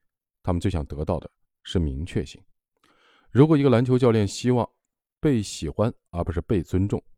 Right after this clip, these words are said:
他的球队会输掉一场又一场的比赛。当然，每个人都希望得到善意和尊重，但是从长远来看，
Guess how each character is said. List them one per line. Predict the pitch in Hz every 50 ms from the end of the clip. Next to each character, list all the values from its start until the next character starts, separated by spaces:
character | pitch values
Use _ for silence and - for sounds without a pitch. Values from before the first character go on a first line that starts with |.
| _ _
他 | - - 92
的 | 85 -
球 | - - 71 69
队 | 76 80 - _ _
会 | - 90
输 | 85 - - 92 90
掉 | 85 87 - _ _ _
一 | - 123
场 | - - - - -
又 | 120 - 98
一 | 73
场 | - -
的 | - 67
比 | - - -
赛。 | - - - - - _ _ _ _ _ _ _ _ _ _ _ _ _ _
当 | - 92 92
然， | 90 78 - _ _ _ _ _ _
每 | - 113 113 123
个 | 127 156
人 | 151 135
都 | 135 127
希 | - -
望 | 131 123 110
得 | 92 98
到 | 98 110 92
善 | - - 123 110 92
意 | 85 78
和 | - 85
尊 | - - 80 78
重， | 78 85 - _ _ _ _ _ _ _ -
但 | 95 87 76
是 | - - - _ _ _ _ _
从 | - - 120 120
长 | - - 104 101 107
远 | 117 101 87
来 | 82 80 78
看， | - 90 -